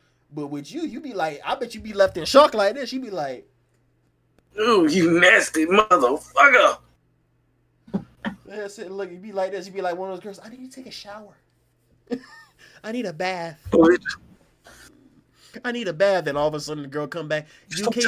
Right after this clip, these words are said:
Speaker 2: touch me.
Speaker 1: yeah, he's all, you can't, just don't touch me. Don't, don't touch me, nigga." <laughs> Nigga, at that point, it was, it was not even pleasurable. It was not even pleasurable. It, you were just in awe. You was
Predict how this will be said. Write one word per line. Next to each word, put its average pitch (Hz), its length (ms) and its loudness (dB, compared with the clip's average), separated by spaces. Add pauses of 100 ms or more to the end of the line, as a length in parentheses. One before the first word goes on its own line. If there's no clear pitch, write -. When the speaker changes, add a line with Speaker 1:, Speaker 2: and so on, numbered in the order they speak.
(120)
Speaker 2:
touch - 100 -14
me. - 80 -20 (100)
Speaker 1:
yeah, 214 120 4
he's 208 140 0
all, 190 200 4
you 226 160 -6
can't, 254 160 -4
just 247 360 -12
don't 190 200 -8
touch - 280 0
me. 175 140 -18 (100)
Don't, 202 360 -8
don't 180 260 -10
touch - 380 -14
me, 156 100 -18 (840)
nigga." 175 420 -10
<laughs> - 60 -20 (1080)
Nigga, 196 280 -10 (100)
at 202 160 -4
that 262 200 -4
point, 214 180 -4
it 254 40 2
was, - 160 -8 (360)
it 247 80 2
was 294 160 -2
not 247 100 0
even 175 240 -6
pleasurable. 123 800 2
It 277 140 -6
was 262 100 -4
not 220 140 -2
even 139 160 -6
pleasurable. 156 560 4
It, 165 260 -6
you 196 160 -8
were 240 80 -6
just 160 260 -12
in 156 180 -10
awe. 185 360 0
You 143 160 -6
was 185 160 -4